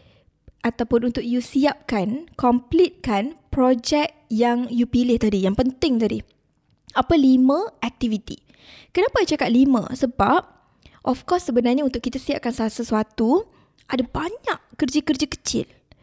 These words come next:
Tapi bila kita fokus kat kerja-kerja kecil, kita akan jadi overwhelmed. Okey? Dan kita akan slow untuk start. So, kita fokus dekat lima key activities. Okey?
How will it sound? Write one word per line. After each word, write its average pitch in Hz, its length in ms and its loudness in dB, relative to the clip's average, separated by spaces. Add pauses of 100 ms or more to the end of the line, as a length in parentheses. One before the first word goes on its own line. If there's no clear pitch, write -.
(480)
Tapi 302 220 2
bila 370 240 2
kita 370 160 0
fokus - 480 -4
kat - 160 -10
kerja-kerja 254 340 -2
kecil, 240 380 0
kita 262 320 -2
akan 226 160 0
jadi 214 160 0
overwhelmed. 214 560 -2 (180)
Okey? 285 380 -6
Dan 226 160 0
kita 208 320 -2
akan 233 320 -4
slow 320 480 0
untuk 226 160 -4
start. - 240 -8 (560)
So, - 160 0
kita 330 240 -2
fokus 302 320 -2
dekat 269 180 -2
lima 269 560 2 (460)
key 302 320 6
activities. 233 720 -2 (320)
Okey? 311 240 0